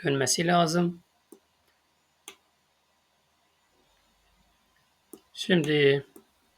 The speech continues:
şunun ilişkisine bakalım. Şurayı tekrardan iptal ediyorum. Şurası beş milimdi, iptal ediyorum.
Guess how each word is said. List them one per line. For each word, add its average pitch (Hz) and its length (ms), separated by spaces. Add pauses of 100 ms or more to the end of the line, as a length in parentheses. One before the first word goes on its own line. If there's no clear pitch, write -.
(680)
şunun 202 300
ilişkisine 156 520
bakalım. 160 600 (1300)
Şurayı 160 480
tekrardan 170 460
iptal - 360
ediyorum. 175 580 (680)
Şurası 147 520
beş 147 260
milimdi, 165 340
iptal 165 300
ediyorum. 170 540